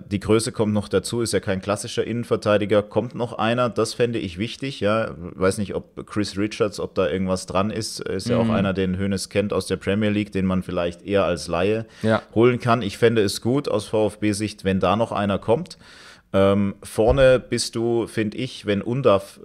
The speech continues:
Speaker 1: äh, wieder fit wird und wenn der in Form kommt, glaub ich, hast du da einen vielversprechenden Neuzugang mit Girassi. Ist die Lebensversicherung. Silas, find ich, gute Entwicklung jetzt, dass er
Speaker 2: Mhm.
Speaker 1: mal wieder trifft, ne? Auch mehrere Spiele in Folge getroffen. Und Führig,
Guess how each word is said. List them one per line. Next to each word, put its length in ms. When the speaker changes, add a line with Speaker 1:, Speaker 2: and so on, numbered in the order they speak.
Speaker 1:
äh, 60
wieder 220
fit 260
wird 240
und 160
wenn 160
der 160
in 80
Form 320
kommt, 380
glaub 220
ich, 100
hast 180
du 60
da 140
einen 100
vielversprechenden 760
Neuzugang 600
mit 180
Girassi. 720
Ist 120
die 60
Lebensversicherung. 1080
Silas, 480
find 240
ich, 300
gute 260
Entwicklung 440
jetzt, 220
dass 140
er 320
Speaker 2:
Mhm. 240
Speaker 1:
mal 160
wieder 220
trifft, 320
ne? 320
Auch 180
mehrere 380
Spiele 320
in 100
Folge 320
getroffen. 580
Und 240
Führig, 500